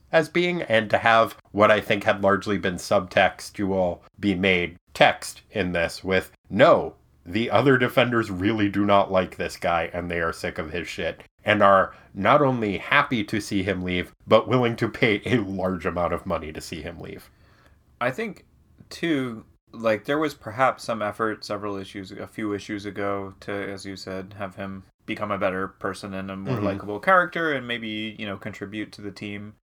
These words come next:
Speaker 2: And then, of course, that backslid. So I also feel like, and maybe this is part of Gerber trying to clean the arc up,
Speaker 1: Mm-hmm.
Speaker 2: but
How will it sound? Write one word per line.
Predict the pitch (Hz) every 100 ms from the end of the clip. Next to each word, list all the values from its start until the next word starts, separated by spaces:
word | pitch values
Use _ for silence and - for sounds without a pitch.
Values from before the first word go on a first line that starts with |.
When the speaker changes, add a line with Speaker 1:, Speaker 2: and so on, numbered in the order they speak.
| _
Speaker 2:
And | 131
then, | 120
of | 120
course, | 113 104
that | 113 101
backslid. | 104 104 - 110 107 104 _ _ 101
So | - 113
I | 117
also | 120 131
feel | 110 113
like, | 104 101 - _
and | 117 113
maybe | 107 104
this | 95
is | 104
part | - 104
of | 95
Gerber | - 104 101
trying | 92 101 98
to |
clean | 95 - 104 98 92 _
the | - 90
arc | 98 92 -
up, | 101 107 - _ _
Speaker 1:
Mm-hmm. | 123 107 98
Speaker 2:
but | 107 -